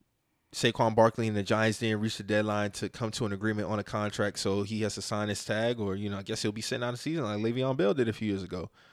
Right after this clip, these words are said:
Um, me personally, I don't feel it's logical from a business aspect to pay a running back sixty million a season. With that also being said, I think there are some running backs who are worthy of a thirteen to fifteen million a season number.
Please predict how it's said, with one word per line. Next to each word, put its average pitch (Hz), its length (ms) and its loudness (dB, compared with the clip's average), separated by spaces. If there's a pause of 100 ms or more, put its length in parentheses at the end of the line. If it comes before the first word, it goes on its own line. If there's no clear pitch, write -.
(500)
Um, 95 680 -6 (480)
me 113 180 -2
personally, 117 640 -2
I 104 120 -6
don't 107 260 -2
feel 104 720 0 (460)
it's 101 380 -4
logical 104 480 0
from 98 200 -12
a 92 60 -8
business 104 340 -4
aspect 101 440 -4
to - 40 -12
pay 110 220 -4
a 104 80 0
running 110 220 -2
back 104 160 -2
sixty - 260 -8
million 110 240 -6
a 104 60 -6
season. 117 360 -4 (640)
With 117 140 2
that 107 160 4
also 110 240 2
being 110 260 -4
said, 110 340 0
I 101 120 -2
think 104 320 -6
there 104 160 -2
are 107 180 2
some 113 180 -4
running 107 200 -2
backs 104 180 -4
who 104 140 -4
are 104 160 -2
worthy 107 340 0
of 95 80 -4
a 95 60 -8
thirteen 107 560 -6
to 101 80 -8
fifteen 110 420 -4
million 107 320 -2
a 101 60 -6
season 107 440 -4
number. 110 300 -2